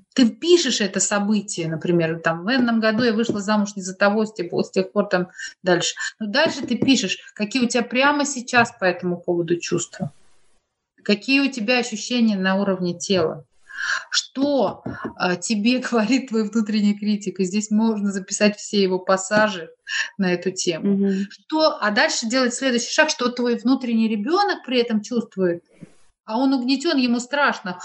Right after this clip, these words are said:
Speaker 1: Он думает, что вообще уже жизнь закончилась, и ничего хорошего завтра не будет. И вот ты это запишешь. А потом опция плюс называется «А что говорит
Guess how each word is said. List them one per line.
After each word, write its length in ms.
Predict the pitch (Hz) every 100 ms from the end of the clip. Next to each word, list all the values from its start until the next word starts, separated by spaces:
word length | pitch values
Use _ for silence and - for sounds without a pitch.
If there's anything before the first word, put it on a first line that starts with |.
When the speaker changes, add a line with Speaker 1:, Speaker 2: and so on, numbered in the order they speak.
| - 214
Speaker 1:
Он 140 | 226
думает, 200 | 240 233
что 120 | 254
вообще 180 | 240 277
уже 180 | 233 196
жизнь 240 | 196 196 185
закончилась, 580 | 190 190 180 175 170 180
и 40 |
ничего 200 | 180 190
хорошего 400 | 277 175 175 170
завтра 300 | 170 156 170
не 100 | 180
будет. 320 | 180 165 156 - - -
И 60 | 233
вот 180 | 233 -
ты 140 | 254
это 140 | 240 226
запишешь. 560 | 240 240 214 175 - - - -
А 100 | 226
потом 520 | 262 247 339 403 403 - - _ _ _
опция 760 | 285 294 - - 240 196 170 - _ _ - - - - 131 -
плюс 520 | 254 262 - - _ _ _ _ _ _ _ 208
называется 460 | 208 233 226 220
«А 140 | - 196
что 460 | - 311 - - -
говорит 580 | 196 208 208 226 269